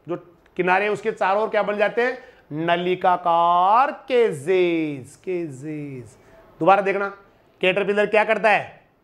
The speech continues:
कैटरपिलर क्या कर रहा है भाई? पत्तियों के हरे उत्तकों को खाता है, जिससे पत्तियां हो जाती है white in color, white in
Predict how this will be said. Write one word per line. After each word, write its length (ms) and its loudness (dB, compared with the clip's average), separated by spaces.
कैटरपिलर 460 0
क्या 200 2
कर 120 0
रहा 120 2
है 40 -2
भाई? 260 -2
पत्तियों 420 -4
के 120 -2
हरे 460 -2
उत्तकों 460 -2
को 380 -2
खाता 340 4
है, 120 0
जिससे 220 -2
पत्तियां 400 0
हो 80 2
जाती 260 0
है 60 4
white 380 2
in 160 -4
color, 280 4
white 240 0
in 160 -2